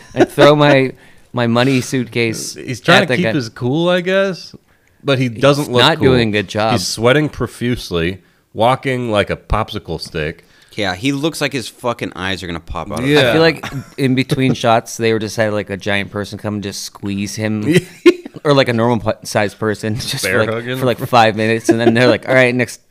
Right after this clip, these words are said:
Speaker 1: twenty seconds of shooting."
Speaker 2: <laughs> Yeah.
Speaker 3: They're like, "Will you, uh, just hold your breath between
Speaker 1: Yeah.
Speaker 3: each take, please?"
Speaker 2: <laughs> Yeah. And, but Sam Kinison is trying to convince him as he's walking through the club that people can hear Sam Kinison yelling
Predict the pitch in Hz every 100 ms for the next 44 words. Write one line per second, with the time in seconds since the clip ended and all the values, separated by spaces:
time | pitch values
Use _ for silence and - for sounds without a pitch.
0 | - 147 135 120 120 110 123 101 120 120
1 | 104 104 147 156 156 - - 113 104 320
2 | 139 185 247 262 180 175 135 - 101 123
3 | 131 120 113 85 92 98 - 110 - 117
4 | 127 101 - - 98 - 120 120 127 127
5 | - - - - 110 - - - - 233
6 | - - 139 139 139 - 170 180 160 156
7 | - 135 120 131 127 127 113 117 107 117
8 | 110 101 95 101 113 95 95 92 92 95
9 | 87 98 92 87 90 - - - - 147
10 | 123 - 117 92 117 117 104 85 - -
11 | - - - 123 110 92 107 82 87 73
12 | 69 - - - 98 101 87 69